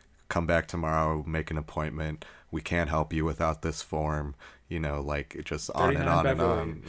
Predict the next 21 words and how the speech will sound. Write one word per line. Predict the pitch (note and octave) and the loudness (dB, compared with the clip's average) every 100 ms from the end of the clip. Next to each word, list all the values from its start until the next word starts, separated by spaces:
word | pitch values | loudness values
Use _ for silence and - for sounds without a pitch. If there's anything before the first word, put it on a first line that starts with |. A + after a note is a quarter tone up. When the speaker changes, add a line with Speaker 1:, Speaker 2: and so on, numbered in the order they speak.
| E2 | -10
Speaker 1:
Right, | E2 D#2 D2+ - | -6 -4 -4 -6
yeah. | E2+ F2+ - - - - - F2 | -8 -10 -12 -20 -20 -20 -12 -4
Um, | F2+ E2 D#2 D2+ | -2 -2 -4 -10
so | - E2+ E2 D#2+ | -6 -4 -2 -2
it | D#2+ D#2 | -4 -8
just, | - E2+ D2 - D#2+ | -4 -4 -6 -8 -4
uh, | D#2 D2+ D2+ - - - - - - - - - - | -2 -2 -6 -10 -20 -20 -20 -20 -20 -20 -20 -16 -6
you | |
know, | E2 D2 C#2+ - | -4 -4 -8 -6
in, | E2+ D#2+ | -6 -4
in | D#2+ E2 | -2 0
that | E2+ F#2+ | 2 2
sense, | - D2+ D2+ - | -2 -4 -4 -6
it | C#2+ | -6
seems | - D#2 D2 C#2+ - | -4 -4 -4 -8 -6
like | D2+ C#2 - | -6 -6 -8
a | |
completely | - D2 D2+ C#2 - | -10 -6 -4 -4 -6
broken | D#2 D2 - D2+ | -2 -4 -4 -8
and | C#2 | -8
failed | - D2 C#2 | -4 -4 -4